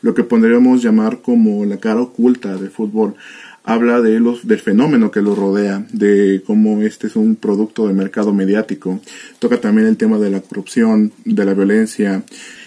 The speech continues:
y de cómo este negocio se ha corrompido a través de traspasos millonarios y excesos, llegando a la conclusión de que el mundo del fútbol es un mundo que se halla en un estado de demencia financiera,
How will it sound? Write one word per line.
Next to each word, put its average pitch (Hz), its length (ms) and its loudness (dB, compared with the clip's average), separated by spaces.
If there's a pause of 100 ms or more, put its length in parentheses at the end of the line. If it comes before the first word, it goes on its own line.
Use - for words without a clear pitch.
(140)
y 135 100 4
de 123 160 0
cómo 143 360 0
este 147 240 0
negocio 123 360 2
se 127 120 -4
ha 117 80 -2
corrompido 120 600 0
a 110 80 -2
través 101 260 0
de 117 60 -2
traspasos 101 440 -4
millonarios 110 680 0
y 107 120 -2
excesos, 107 520 -4 (220)
llegando 117 340 2
a 135 40 2
la 127 60 0
conclusión 110 400 -2
de 123 100 0
que 110 80 0
el 104 80 2
mundo 131 220 4
del 127 100 0
fútbol 120 340 0
es 131 80 -4
un 127 80 0
mundo 120 220 2
que - 100 -12
se - 140 -6
halla 110 140 0
en 110 60 0
un 113 80 2
estado 113 340 0
de 107 100 2
demencia 107 460 -2
financiera, 92 680 -2